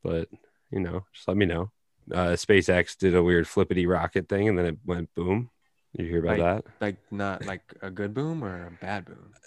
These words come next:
Speaker 1: It, it successfully, I think it's, like, a rocket that basically comes down like a missile, and then, like, it last minute, like, kinda flips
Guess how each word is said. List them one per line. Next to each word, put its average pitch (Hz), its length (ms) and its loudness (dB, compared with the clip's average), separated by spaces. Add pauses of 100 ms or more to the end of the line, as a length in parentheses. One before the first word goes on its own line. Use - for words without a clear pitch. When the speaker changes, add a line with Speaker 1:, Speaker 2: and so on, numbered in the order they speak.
(120)
Speaker 1:
It, 113 460 0
it 98 240 2
successfully, 123 880 4
I 101 120 4
think 120 180 4
it's, 113 100 -2
like, 101 120 4
a 95 40 6
rocket 90 420 4
that 90 100 2
basically 95 260 0
comes 95 320 2
down 87 400 2
like 80 160 -4
a 80 60 -4
missile, 107 480 2
and 87 160 0
then, 82 160 0
like, 78 240 -4
it 76 180 -4
last 80 340 -4
minute, 85 280 0
like, 80 160 -6
kinda 82 180 -2
flips - 800 -4